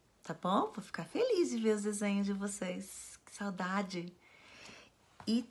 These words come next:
também vão guardar esse, esse, esse desenho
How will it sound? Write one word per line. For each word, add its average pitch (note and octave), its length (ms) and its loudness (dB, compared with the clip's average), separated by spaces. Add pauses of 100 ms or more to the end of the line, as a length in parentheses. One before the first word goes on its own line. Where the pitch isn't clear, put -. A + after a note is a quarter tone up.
também B3 880 4 (1800)
vão F3+ 140 -2
guardar G3 460 2
esse, F#3 500 -2
esse, D3+ 760 -4 (880)
esse D#3 220 -2
desenho E3+ 640 2